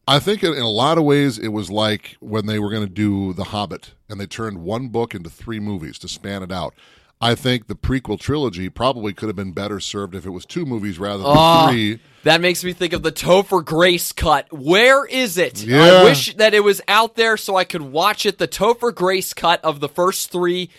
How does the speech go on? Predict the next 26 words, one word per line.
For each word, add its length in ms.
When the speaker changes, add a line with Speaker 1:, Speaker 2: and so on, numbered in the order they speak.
Speaker 2:
the 100
three 320
prequel 540
movies, 520
and 200
see 520
how 440
he 180
put 260
them 200
all 160
together. 520
Speaker 1:
How 200
much 260
of 80
a 60
chunk 400
of 100
the 80
prequel 420
movies, 540
one 240
and 160
two 240
in 100
particular, 640